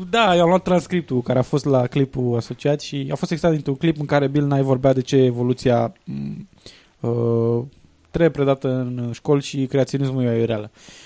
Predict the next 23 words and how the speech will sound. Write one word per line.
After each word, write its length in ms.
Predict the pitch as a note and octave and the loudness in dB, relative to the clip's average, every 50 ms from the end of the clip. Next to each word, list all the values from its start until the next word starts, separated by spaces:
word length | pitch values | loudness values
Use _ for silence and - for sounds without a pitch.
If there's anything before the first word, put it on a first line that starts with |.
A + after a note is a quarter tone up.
| - - - _ _ _ _ | -20 -20 -20 _ _ _ _
Dar 460 | D#3 D#3 F#3+ C4 C#4+ C#4+ A#3+ F#3+ - - _ _ _ _ - - | -2 0 2 4 4 2 0 -2 -4 -10 _ _ _ _ -16 -10
cu 80 | - G#3 | -4 -2
acestea 480 | G3 F#3 - G#3+ F#3+ - - G3+ F#3 | -2 -2 -2 -4 -4 -2 0 0 0
fiind 360 | E3+ - - F#3 F3+ F3 E3+ D#3 | 0 -2 -2 -2 0 0 0 -2
zise, 680 | C#3+ C#3+ E3 G3 G3 - - - F3 E3+ E3 D#3+ - - | -2 -4 -4 -4 -4 -2 -2 -2 0 0 -2 -2 -4 -6
p-, 320 | - E3 D#3+ D#3+ D#3 D3 | -4 -2 0 0 0 2
trebuie 280 | - F3 F3 E3+ E3 D#3 | 2 2 2 2 2 0
să 300 | - - D#3 D3+ D3 C3+ C#3 - | 0 0 0 0 0 -2 -6 -10
vă 160 | - D3+ D3 D3 | -2 0 2 4
readucem 400 | D#3 D3+ D3+ D#3 - - D3 C#3+ | 4 4 4 2 0 -2 0 0
aminte 420 | C#3 D#3+ G#3+ B3 A3+ F3+ E3 C#3+ | 0 2 2 2 2 2 0 -2
că 120 | - - | -2 -2
acest 380 | C#3 C#3 - - D#3 D3+ - - _ _ _ | -4 -6 -4 -4 -4 -4 -4 -8 _ _ _
podcast 520 | - G3 G#3+ G3 - - C#3+ C3 - - | 2 2 2 2 0 -2 -2 -2 -2 -6
poate 220 | _ - E3 D3+ - | _ -2 -2 -2 0
să 60 | D3 | -2
devină 260 | D3 C#3+ D#3 D3 C#3+ | -2 0 0 0 2
mai 180 | C#3 C#3 C3+ C3+ | 2 2 0 0
popular, 440 | - C#3+ B2+ - D3 D#3 F3+ F#3 | 0 -4 -4 -2 0 2 2 2
mai 180 | E3 D3+ C#3+ - | 2 0 -2 -2
cunoscut 480 | - C#3 C#3 C3+ - - D#3+ D3+ - - - - - - - - - - _ | -2 -2 -2 -2 0 0 0 0 0 -4 -18 -20 -20 -20 -20 -20 -20 -20 _
și 200 | - - - - | -8 -6 -6 -2
astfel 540 | - E3 F#3+ - - - E3 D#3 C#3+ B2+ | 2 2 2 2 2 2 2 2 2 2